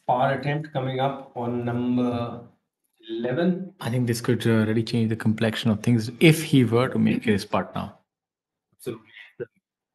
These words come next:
Speaker 1: it's a very good hole there. It's a, for sure. No, but, you know, Om is from scratch is also gonna drop a shot here.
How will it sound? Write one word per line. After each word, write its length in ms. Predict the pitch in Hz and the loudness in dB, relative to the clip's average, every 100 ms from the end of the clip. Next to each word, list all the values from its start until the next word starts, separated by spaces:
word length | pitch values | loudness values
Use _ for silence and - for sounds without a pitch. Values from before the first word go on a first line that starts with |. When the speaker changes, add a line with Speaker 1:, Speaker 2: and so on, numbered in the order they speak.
| _ _ | _ _
Speaker 1:
it's 100 | - | -16
a 40 | - | -8
very 140 | 139 | -6
good 100 | 135 - 104 | -8 -20 -20
hole 120 | 98 92 | -18 -18
there. 100 | 87 _ _ _ _ _ _ _ _ | -20 _ _ _ _ _ _ _ _
It's 60 | |
a, 40 | _ _ _ _ _ _ _ _ _ _ _ _ - | _ _ _ _ _ _ _ _ _ _ _ _ -8
for 140 | 113 | -8
sure. 100 | - - _ _ _ _ _ _ _ - | -8 -20 _ _ _ _ _ _ _ -2
No, 160 | 151 151 | -2 -2
but, 140 | - _ _ | -8 _ _
you 160 | 117 110 | -10 -8
know, 280 | 107 101 104 _ _ _ | -8 -8 -10 _ _ _
Om 220 | 131 147 147 | -2 2 2
is 180 | - - _ _ - | 0 -4 _ _ -12
from 220 | 139 120 123 | -8 -8 -4
scratch 300 | 117 113 - _ _ | -4 -4 -10 _ _
is 140 | 95 92 | -10 -8
also 240 | 113 113 | -8 -6
gonna 180 | 107 95 | -4 -4
drop 220 | 95 82 | -4 -8
a 60 | 87 | -10
shot 280 | 98 87 | -10 -10
here. 240 | 95 95 | -8 -6